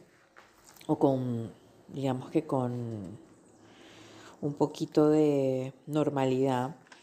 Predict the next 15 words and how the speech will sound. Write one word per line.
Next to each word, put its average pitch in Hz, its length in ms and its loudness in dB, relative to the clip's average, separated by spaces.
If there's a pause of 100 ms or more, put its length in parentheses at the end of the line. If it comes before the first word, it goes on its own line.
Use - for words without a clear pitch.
(220)
de 196 100 -2
cuáles 220 380 2
son 269 260 0
las 262 240 -2
etapas 165 760 0
o 180 100 2
las - 480 -2 (100)
fases - 640 -6 (460)
donde 156 220 4
realmente, 160 880 0 (360)
em, 131 440 -2
se - 160 -4
interviene 151 640 2
una 131 180 -4
marca. - 540 -10